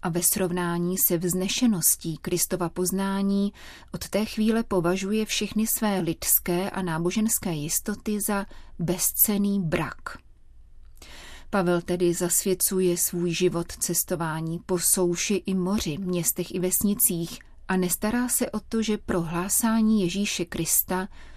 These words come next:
musí snášet útrapy a pronásledování. Při pohledu na jeho příběh se téměř zdá, že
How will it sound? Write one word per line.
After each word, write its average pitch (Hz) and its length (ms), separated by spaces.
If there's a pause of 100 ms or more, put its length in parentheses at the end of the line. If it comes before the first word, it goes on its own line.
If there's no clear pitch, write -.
(160)
musí 185 300
snášet 175 640
útrapy 214 680 (100)
a 208 100
pronásledování. 147 1300 (600)
Při - 180
pohledu 180 580
na 175 140
jeho 165 280
příběh 196 580
se 185 140
téměř 165 480
zdá, 170 540
že 185 240